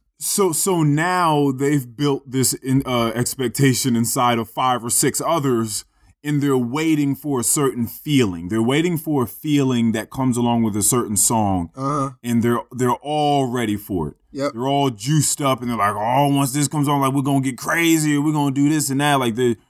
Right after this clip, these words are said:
Speaker 1: they're just waiting on it. Like, this, this song coming on with this group of people could have been the entire notion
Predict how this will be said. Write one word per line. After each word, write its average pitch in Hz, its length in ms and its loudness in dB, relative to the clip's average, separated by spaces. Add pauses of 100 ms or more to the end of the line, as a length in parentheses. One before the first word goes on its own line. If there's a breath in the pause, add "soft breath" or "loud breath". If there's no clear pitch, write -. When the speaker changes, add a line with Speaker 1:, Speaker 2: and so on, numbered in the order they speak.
(120 soft breath)
Speaker 1:
they're 120 100 -4
just 113 160 0
waiting 160 300 2
on 110 160 0
it. 101 80 -4
Like, 110 180 -2
this, 165 220 2 (320 loud breath)
this 220 300 -2
song 190 500 0
coming 147 400 0
on 92 500 -2 (1120 soft breath)
with 123 420 0
this 143 380 -2
group 147 320 -2
of 131 180 -4
people 196 540 -2 (600)
could 269 300 -2
have 196 480 -2
been 110 480 0 (840)
the 143 300 -4
entire 190 960 0
notion 165 880 0